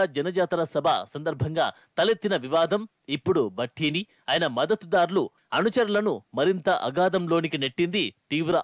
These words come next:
ఆలోచనలో పడేసింది. వరుస సంఘటనల వెనుక ఎవరో ఉన్నారని,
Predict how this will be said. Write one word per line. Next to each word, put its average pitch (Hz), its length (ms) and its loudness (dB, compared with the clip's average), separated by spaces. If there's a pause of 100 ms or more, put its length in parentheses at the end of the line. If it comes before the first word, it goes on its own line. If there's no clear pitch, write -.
ఆలోచనలో 165 580 0
పడేసింది. 139 540 -2 (300)
వరుస 180 300 2 (180)
సంఘటనల 202 580 2
వెనుక 175 260 -2 (380)
ఎవరో 185 360 2
ఉన్నారని, 156 480 0